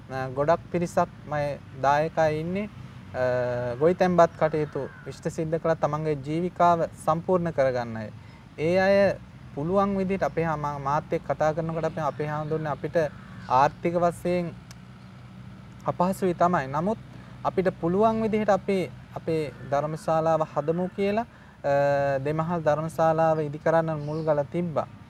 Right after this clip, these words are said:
අ, දැඩි අදිස්-, අදිෂ්ඨාන යුක්තව. නමුත් එය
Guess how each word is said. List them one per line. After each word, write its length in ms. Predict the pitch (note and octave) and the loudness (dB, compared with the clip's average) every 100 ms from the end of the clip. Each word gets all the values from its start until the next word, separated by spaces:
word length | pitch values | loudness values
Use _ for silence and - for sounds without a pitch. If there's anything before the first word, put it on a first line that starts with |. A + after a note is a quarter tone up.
| - - - | -20 -20 -8
අ, 100 | C#3 C3+ C3+ C3 B2+ | -4 -2 0 -2 -2
දැඩි 340 | B2 C3+ D3 D3 | -2 -2 2 2
අදිස්-, 280 | C#3 F3 - | 2 -2 -4
අදිෂ්ඨාන 500 | B2+ D#3+ - - F3+ | -4 -2 -4 0 0
යුක්තව. 460 | E3+ E3 E3+ - D3+ | 0 -2 -4 -2 -2
නමුත් 260 | D3 F3 D#3+ - | 0 -2 -4 -4
එය 320 | D3+ G3 A3 | 0 4 4